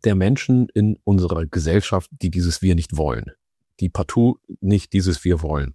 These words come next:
Dann wollen sie es nicht. Dann, das ist ja eine freie Entscheidung. Aber, ähm, ich glaube, es gibt einen großen Teil, und ich glaube, das ist der größte Teil der Gesellschaft, die dieses Wir schätzen. Einige zweifeln vielleicht am Wir.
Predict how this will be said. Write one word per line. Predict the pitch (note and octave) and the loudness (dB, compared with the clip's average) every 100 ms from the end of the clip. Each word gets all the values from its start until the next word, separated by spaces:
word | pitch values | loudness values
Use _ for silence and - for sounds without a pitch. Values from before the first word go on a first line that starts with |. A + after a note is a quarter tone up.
| _ | _
Dann | B2+ C3 | 0 4
wollen | D3 | 4
sie | G2 | 4
es | E2 | 2
nicht. | C2 B1+ - - | -4 -8 -14 -6
Dann, | F2+ - | -4 -4
das | F#2 G2+ | -4 -4
ist | - | 0
ja | A2 F2+ | 0 0
eine | - G2 | -2 -4
freie | - A2+ F2+ | 0 0 2
Entscheidung. | - B2+ F2+ C#2+ C#2 - - - - - _ _ | 0 0 0 -2 -6 -12 -20 -20 -20 -20 _ _
Aber, | - G#2 G#2 G2 F#2+ - | -2 2 4 2 0 -2
ähm, | G2+ G2 G2 F#2 - _ _ - | 0 2 2 0 -6 _ _ -16
ich | - | -2
glaube, | A2 B2+ | 0 0
es | - | 0
gibt | A2+ - | -4 -2
einen | F2+ | -2
großen | D#2 G2 B2+ C#3+ | 2 2 2 0
Teil, | - B2+ C#3 | -2 0 0
und | F#2+ | 0
ich | F2+ | -2
glaube, | - D#2 | -2 -4
das | D#2 | -4
ist | D2+ - | -6 -8
der | C#2 | -10
größte | - F2 A#2+ - - | -4 0 2 0 -8
Teil | - C3+ | -2 0
der | B2 | 2
Gesellschaft, | A#2 A2 A2+ A2+ A2 G#2 - - - - - _ _ | 2 4 4 4 2 0 -2 -14 -20 -20 -20 _ _
die | - E2+ G2 G2+ G#2 G2+ - - - _ _ _ _ _ | -20 -10 -4 2 4 4 0 -8 -18 _ _ _ _ _
dieses | G2 G#2 G#2 F#2+ G2 | -8 -4 -4 -4 0
Wir | G2+ G2+ | 2 2
schätzen. | - - A#2+ - D#2 | 2 0 0 -2 -4
Einige | - G2+ F2 E2 | -2 0 2 0
zweifeln | - G#2+ G#2 D#2 | 2 4 4 0
vielleicht | - C#2 - | -2 -6 -6
am | E2+ D#2 | -8 -4
Wir. | D2+ C2+ | -4 -6